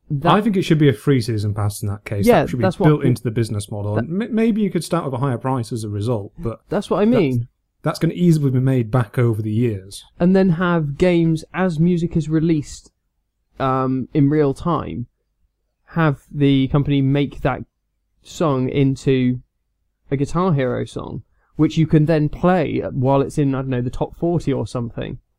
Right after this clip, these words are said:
Speaker 1: Uh, um, admittedly, the top forty is utter shite at the moment and always will be.
Speaker 2: Well, that another is another thing which I think would have had a big effect, which was when Guitar Hero came out, rock music was really seeing, like, a, a kind of a, a renaissance in the charts at the time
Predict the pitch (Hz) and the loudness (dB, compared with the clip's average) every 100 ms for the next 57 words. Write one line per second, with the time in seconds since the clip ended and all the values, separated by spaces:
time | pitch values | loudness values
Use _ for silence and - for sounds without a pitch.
0 | _ 139 135 143 135 - _ 147 139 143 | _ -6 -2 -2 -2 -6 _ -2 -2 -2
1 | 151 151 135 135 127 127 139 135 135 131 | -2 0 0 0 -2 -6 -6 -4 -4 -4
2 | 131 131 - _ 135 - 135 123 - 131 | -4 -6 -10 _ -6 -4 -6 -6 -6 -6
3 | - - - _ 127 139 123 123 131 127 | -6 -10 -14 _ -8 -6 -6 -6 -8 -6
4 | 139 131 131 127 120 135 143 127 123 127 | -6 -6 -4 -4 0 2 2 2 -2 -6
5 | - - - - 147 233 170 139 160 190 | -12 -20 -12 0 4 4 2 2 2 2
6 | 156 131 131 135 170 139 120 - - 131 | 2 2 0 0 0 0 0 -2 -12 -10
7 | 127 120 131 120 120 120 117 107 139 131 | -4 -4 -2 -4 -2 -2 -2 -2 -4 -6
8 | - 123 - 113 110 117 127 131 127 123 | -8 -10 -4 -4 -4 -4 0 2 2 0
9 | 123 131 113 127 113 107 120 110 110 - | -2 0 0 0 0 -2 -4 -4 -8 -4
10 | 131 135 131 127 - 113 117 117 113 - | -4 0 2 2 -2 -4 -2 0 -2 -2
11 | 110 110 107 117 107 - _ _ _ _ | -4 -4 -4 -6 -6 -10 _ _ _ _
12 | - - 127 117 117 117 123 120 120 131 | -10 -2 0 2 0 0 2 2 2 0
13 | - 131 113 107 117 110 - 127 143 - | 0 -2 -2 -4 -4 -4 -4 -4 -4 -6
14 | - - - 113 104 104 | -12 -12 -12 -8 -6 -6